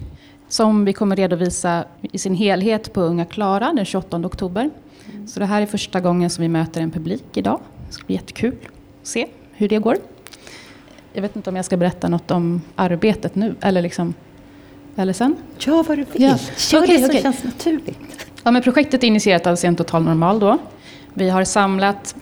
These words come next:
Speaker 1: <clears throat> vi har kombinerat professionella skådespelare med deltagare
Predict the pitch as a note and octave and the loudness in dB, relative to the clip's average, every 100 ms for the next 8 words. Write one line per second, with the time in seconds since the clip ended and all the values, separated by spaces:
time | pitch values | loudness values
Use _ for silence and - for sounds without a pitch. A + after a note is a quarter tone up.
0 | - - - F4 C4 G#3 A3 G#3 A3 A3 | -20 -4 4 6 6 4 -2 0 2 2
1 | G#3 - - G3+ - G#3 G#3 G3+ F#3+ F3+ | 2 0 2 2 2 0 0 0 -2 -4
2 | - F#3+ F#3 E3+ E3+ E3 E3 - - - | -2 -2 0 0 -2 -4 -6 -10 -12 -20
3 | - - G#3 F3+ F3+ F#3 G3 A3+ | -20 -8 -4 -4 -2 -2 2 2